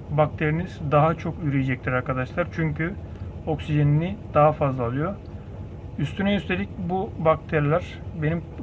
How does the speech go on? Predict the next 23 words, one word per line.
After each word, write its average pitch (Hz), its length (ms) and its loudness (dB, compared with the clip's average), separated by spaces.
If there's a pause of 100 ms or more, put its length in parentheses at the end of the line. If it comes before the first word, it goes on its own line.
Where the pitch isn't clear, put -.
kendi 156 260 2
bakterilerim 143 440 2 (180)
aerobik 156 640 6
bakteri 135 320 0
olduğu 139 260 0
için 151 280 0 (1600)
oksijene 147 440 0
çok 180 220 -2
ihtiyaç 151 420 0
duyuyorlar. 143 380 0 (920)
Ve 175 200 4 (140)
çalkalamasız 156 960 2 (1040)
ortamda 151 680 2 (840)
üremeleri, 147 600 2
yani 143 300 2
imkansıza 147 640 0
yakın 143 360 0
bir 131 40 -4
şey, 147 180 -2
çok 156 240 -4
az 131 140 0
üreme 127 320 -2
gerçekleşiyor. 135 680 -2